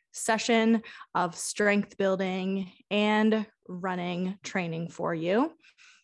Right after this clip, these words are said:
And last but not least, we have an eight week live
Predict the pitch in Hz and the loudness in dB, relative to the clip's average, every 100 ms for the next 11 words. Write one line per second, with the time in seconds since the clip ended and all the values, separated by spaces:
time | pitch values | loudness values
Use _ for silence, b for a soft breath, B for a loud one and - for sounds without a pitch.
0 | _ - 262 202 131 233 359 359 B B | _ -2 0 2 4 4 6 4 B B
1 | B _ 208 208 214 - 202 175 - 175 | B _ 0 2 2 -2 -2 -2 -2 -2
2 | 190 214 - - 180 190 214 240 262 233 | -2 -4 -8 -10 -4 0 4 4 4 2
3 | 214 202 175 _ 208 240 269 - 202 190 | 2 2 0 _ 0 2 0 -2 -6 -4
4 | - - - _ 190 185 190 196 202 202 | -6 -12 -20 _ -8 0 2 4 4 2
5 | 180 | -2